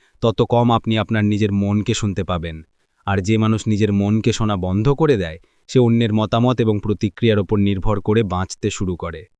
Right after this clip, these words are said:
মনে রাখবেন, আপনার নীরবতা কোনো দুর্বলতা নয়, এটি আপনার সবচেয়ে মজবুত মানসিক ঢাল।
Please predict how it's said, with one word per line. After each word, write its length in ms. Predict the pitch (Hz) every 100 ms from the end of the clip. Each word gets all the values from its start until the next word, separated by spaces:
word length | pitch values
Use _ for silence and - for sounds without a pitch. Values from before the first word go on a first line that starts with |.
| _ _ _ _ _
মনে 220 | 107 131 135
রাখবেন, 460 | 104 92 87 82 - _ _ -
আপনার 380 | 107 113 131 135
নীরবতা 460 | 131 135 135 139
কোনো 180 | 135 135
দুর্বলতা 580 | 120 117 120 104 92 90
নয়, 200 | 85 82 _ _ _ 107
এটি 240 | 101 117
আপনার 220 | 101 110
সবচেয়ে 460 | - 113 110 - 131
মজবুত 340 | 110 95 101 101
মানসিক 460 | 98 95 - 87
ঢাল। 300 | 87 85 76